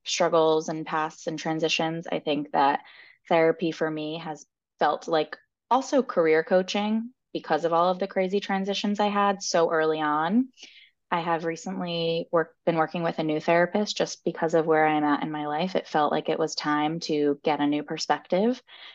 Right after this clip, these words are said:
Um, and I feel so grateful that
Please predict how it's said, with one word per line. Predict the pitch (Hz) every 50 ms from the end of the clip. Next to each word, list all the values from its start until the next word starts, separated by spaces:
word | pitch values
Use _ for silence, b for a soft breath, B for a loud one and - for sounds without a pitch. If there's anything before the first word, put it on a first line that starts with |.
| B _
Um, | - 151 147 147 147 147 151 156 180 - - -
and | 165 156
I | 156 147
feel | - 165 156 156 151 156
so | - - - 160 143
grateful | 143 151 143 131 - - - 165 156 170 170
that | 175 160 175 175 185 190 -